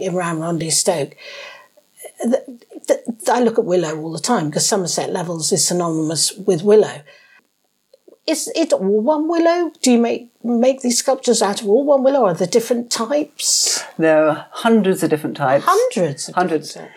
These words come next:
Speaker 2: Um, various colours, various workability, as they'd say. There's probably about half a dozen that get grown in a large quantity for basket or sculpture or fencing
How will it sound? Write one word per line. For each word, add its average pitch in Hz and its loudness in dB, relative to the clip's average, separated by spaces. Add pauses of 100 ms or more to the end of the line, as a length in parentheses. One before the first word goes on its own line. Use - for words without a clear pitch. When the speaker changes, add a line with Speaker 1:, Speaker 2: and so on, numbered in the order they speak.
(140)
Speaker 2:
Um, 147 -4
various 175 2
colours, 175 4
various 175 4
workability, 170 0
as 147 -8
they'd 147 0
say. 147 0 (680)
There's 214 0
probably 233 4
about 196 2
half 208 4
a 185 -14
dozen 185 -2
that 156 -2 (360)
get 190 0
grown 165 2 (280)
in 175 2
a 160 6
large 160 4
quantity 160 -4
for 151 4
basket 147 -2
or 147 4
sculpture 147 -2
or 151 0
fencing 143 -6